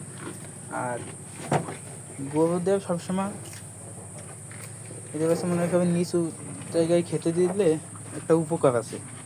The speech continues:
সেটা হয় কি একটু নিচু করে যদি খাইতে দেওয়া হয় তাহলে এই যে, যে ঘাসটা দেখেন এর তো নাই।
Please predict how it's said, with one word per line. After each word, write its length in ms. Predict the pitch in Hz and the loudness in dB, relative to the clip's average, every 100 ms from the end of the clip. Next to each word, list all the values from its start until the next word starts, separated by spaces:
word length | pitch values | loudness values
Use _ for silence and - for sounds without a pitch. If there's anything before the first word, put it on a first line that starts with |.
| - - - - - - - - - - - - - - - | -14 -14 -14 -12 -12 -10 -12 -12 -16 -16 -16 -12 -12 -6 4
সেটা 200 | 156 165 175 | 6 6 4
হয় 120 | 190 | 4
কি 100 | 175 175 170 - - 165 | 2 0 -2 -10 -6 -6
একটু 220 | - 190 185 | -4 0 2
নিচু 180 | 180 185 180 | 4 2 2
করে 140 | 180 185 | 2 4
যদি 140 | 190 185 - - - | 2 0 -4 -12 -4
খাইতে 260 | 156 175 170 | -2 0 6
দেওয়া 160 | 180 170 | 6 8
হয় 160 | 160 170 - - - - - - - - - - - | 4 2 -4 -12 -14 -14 -14 -14 -14 -14 -14 -12 -2
তাহলে 320 | 160 160 165 160 - - - - - - - - - - - - - - - - - - - - | 2 4 6 4 2 -12 -14 -14 -14 -14 -14 -14 -14 -14 -14 -14 -12 -10 -10 -10 -12 -12 -10 -4
এই 40 | 147 | -4
যে, 60 | 151 | 0
যে 60 | 147 127 123 135 | -2 -2 -4 6
ঘাসটা 320 | 143 139 123 127 | 8 8 6 6
দেখেন 180 | 131 151 | 6 8
এর 80 | 151 147 | 6 4
তো 40 | 151 | 6
নাই। 140 | 135 | 6